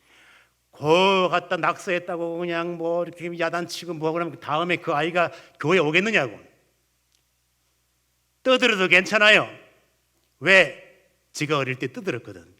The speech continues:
<laughs> 그렇습니다. 어린이니까 떠들고,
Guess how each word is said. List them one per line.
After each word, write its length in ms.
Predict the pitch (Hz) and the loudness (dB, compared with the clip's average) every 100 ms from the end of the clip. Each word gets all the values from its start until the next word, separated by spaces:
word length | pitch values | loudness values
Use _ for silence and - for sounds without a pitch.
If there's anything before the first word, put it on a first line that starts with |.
| _ | _
<laughs> 1300 | - 104 - - - _ _ _ - - - _ _ | -20 -20 -20 -20 -20 _ _ _ -20 -20 -20 _ _
그렇습니다. 340 | - 95 90 _ _ - | -20 -20 -20 _ _ -14
어린이니까 600 | 123 143 180 185 160 139 | -8 -4 -2 -2 -4 -8
떠들고, 600 | 190 135 113 107 101 | -8 -8 -10 -12 -18